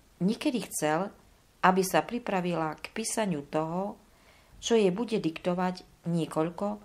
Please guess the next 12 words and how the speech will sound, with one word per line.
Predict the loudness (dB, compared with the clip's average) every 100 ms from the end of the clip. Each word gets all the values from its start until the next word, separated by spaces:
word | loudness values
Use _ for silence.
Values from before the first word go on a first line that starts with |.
| -18 -20 -20 -4
po | -2
sebe | -2 0 2
nasledujúcich | 2 -2 -2 -2 -2 -2 -4 -4
dní. | -8 -8 -10 -14 -20 -20 -20 _ 0
Inokedy | 2 4 2 0 0 -2 -4 -12 -20 -20 _ -20 -4 6
jej | 6
nedával | 8 4 2 2 2 2 -2 -8 -12 -6
žiadne | 0 2 2 0 -2
posolstvo | -4 -6 -4 -6 -8 -6 -6 -6 -12 -20 -20 -6 4
aj | 6 6
niekoľko | 2 -2 -2 -2 -2 -4
týždňov. | -4 -4 -4 -4 -4